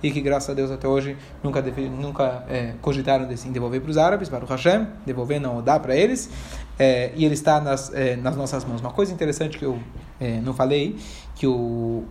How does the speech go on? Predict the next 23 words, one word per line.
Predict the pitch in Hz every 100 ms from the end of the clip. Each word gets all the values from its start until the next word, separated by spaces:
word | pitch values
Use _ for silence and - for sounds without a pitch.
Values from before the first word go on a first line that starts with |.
| -
esse | 170 208
Sanheriv, | - 160 151 143 214 160
o |
que | 156
aconteceu | 165 165 - 170
com | 151
Jerusalém? | 143 139 131 135 131 117 117 - - - -
O |
Sanheriv, | 135 147 135 143 214 196
ele | 160
destruiu | 151 151 151 180 208
as |
dez | 151 180 208
tribos. | - 175 123 - - - - - - -
As | 143 143
duas | - 277 233
tribos | - 226 196 -
que |
estavam | 160 175 196 165
em | 156
Jerusalém | 143 - 143 151 233 170 185 226 - - -
continuaram | 190 185 170 170 190
lá, | 180 143 -